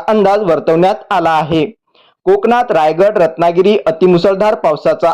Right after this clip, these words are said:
अंदाज वर्तवण्यात आला आहे, तर मुंबई, ठाण्यात ऑरेंज अलर्ट देण्यात आला आहे. तिकडे कोकणातही जोरदार पाऊस सुरू आहे. रायगडला पावसानं चांगलं झोडपलंय.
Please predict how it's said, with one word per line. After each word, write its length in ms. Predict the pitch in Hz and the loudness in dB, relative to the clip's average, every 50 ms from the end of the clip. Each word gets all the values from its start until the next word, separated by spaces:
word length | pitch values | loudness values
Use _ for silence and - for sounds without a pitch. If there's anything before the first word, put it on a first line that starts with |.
| - | 0
अंदाज 340 | 190 175 180 185 196 208 214 | -2 0 0 0 0 0 0
वर्तवण्यात 520 | 185 160 151 127 - 160 156 156 170 185 190 185 - - | 0 -2 -2 0 0 0 0 2 0 0 0 -4 -4 -4
आला 180 | 175 160 160 | -2 0 0
आहे, 340 | 156 151 160 165 170 156 143 - - _ _ _ _ _ - _ _ _ - | 0 0 0 0 0 0 -2 -4 -8 _ _ _ _ _ -20 _ _ _ -2
तर 100 | 202 208 | 0 0
मुंबई, 480 | 196 180 185 190 196 202 226 247 254 | 2 0 0 2 2 2 2 2 0
ठाण्यात 640 | 247 - - _ _ _ - 147 160 170 196 214 233 339 - - _ | -4 -6 -12 _ _ _ -6 -4 0 0 2 2 0 -2 -4 -6 _
ऑरेंज 320 | 151 156 160 185 214 226 226 - | 0 0 2 2 2 0 0 0
अलर्ट 280 | 185 170 175 190 214 196 | 0 2 2 0 0 0
देण्यात 480 | 175 170 156 160 175 202 - - - | 0 0 2 2 0 0 -2 -6 -4
आला 180 | 196 175 160 160 | -2 -2 0 0
आहे. 340 | 156 151 156 160 160 - 240 - - _ _ _ _ _ _ _ _ _ - | -2 -2 -2 0 -2 -2 -2 -6 -12 _ _ _ _ _ _ _ _ _ -8
तिकडे 240 | 202 214 254 254 254 | -4 0 0 0 2
कोकणातही 760 | 254 226 175 170 - 185 196 208 202 233 214 202 220 240 240 | 2 0 -2 0 0 0 -2 0 0 0 2 2 2 2 2
जोरदार 440 | 185 180 165 160 156 180 190 196 208 | 2 2 2 2 2 2 0 0 0
पाऊस 280 | - 208 214 220 214 | 0 0 0 0 0
सुरू 240 | - - 165 156 180 | 0 0 2 2 2
आहे. 320 | 185 180 185 208 208 220 226 226 - - _ - | 0 0 2 2 0 0 0 -4 -12 -20 _ -4
रायगडला 540 | - 160 165 175 175 208 202 214 233 240 240 | -2 0 0 0 0 0 0 0 0 0 -2
पावसानं 560 | 240 - 190 160 160 156 - 190 190 202 220 | -2 0 -2 -2 0 0 0 0 2 2 0
चांगलं 360 | 214 - 165 151 156 165 185 | 0 -2 -4 -2 0 0 0
झोडपलंय. 640 | 180 147 165 165 156 160 160 160 160 165 160 151 | 0 0 0 0 0 0 0 0 0 2 2 0